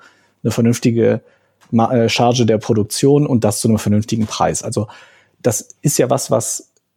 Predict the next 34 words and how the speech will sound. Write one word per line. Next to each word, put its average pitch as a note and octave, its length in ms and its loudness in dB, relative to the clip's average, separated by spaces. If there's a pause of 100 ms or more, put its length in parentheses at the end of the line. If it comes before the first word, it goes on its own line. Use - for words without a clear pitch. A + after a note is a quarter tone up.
bisher B2 520 0
auch - 160 -4
viel - 260 0
passiert - 480 -4
ist. - 380 -10 (640)
Jetzt - 240 -2
haben F#3 100 2
wir F3+ 140 2
aber C#3+ 180 0
mit B2+ 200 0
dem A#2+ 100 2
Coronavirus B2+ 760 0
eine B2+ 80 4
ganz B2 220 0
andere C#3 320 2
Situation. A2 840 -2 (300)
Und A#2+ 180 -2
zwar E3 520 -2 (160)
ist C3 120 -2
es A#2+ 140 -2
ja A2+ 100 2
so, C3 160 2
dass B2+ 260 -2
jetzt - 360 -2
plötzlich - 640 -2 (680)
alle D#3 460 2
gleichzeitig B2 920 -2
das A2 260 -2
Rennen B2+ 260 4
gestartet A2 500 0
haben A2 220 2
nach G#2 120 0
diesem G2+ 220 -2
Impfstoff. - 540 -4